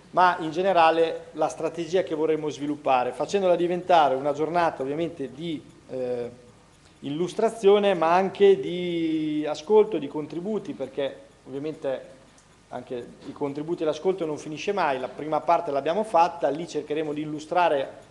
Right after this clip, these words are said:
quello che, quello che vogliamo fare, ma anche cercando di ascoltare, di avere contributi sia interni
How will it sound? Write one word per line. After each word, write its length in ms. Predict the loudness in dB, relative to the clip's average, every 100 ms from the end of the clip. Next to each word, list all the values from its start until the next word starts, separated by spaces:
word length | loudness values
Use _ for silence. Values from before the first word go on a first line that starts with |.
| -20 -4
quello 320 | 0 2 2
che, 360 | 0 -2 -2 -2
quello 200 | -2 0
che 100 | 0
vogliamo 360 | 0 0 -2
fare, 600 | 2 2 4 2 -2 -12 -20 -20 -16
ma 440 | 0 2 2 -2 -2
anche 560 | 0 0 0 2 2
cercando 500 | 0 -4 0 -2 -2
di 460 | -8 -6 -4 -4 -4
ascoltare, 680 | -6 -4 -6 2 4 6 4
di 80 | 2
avere 280 | 2 0
contributi 720 | -2 -8 -8 -8 -6 -6 -8 -10
sia 240 | -2 -2
interni 640 | 0 2 2 2 -2 -8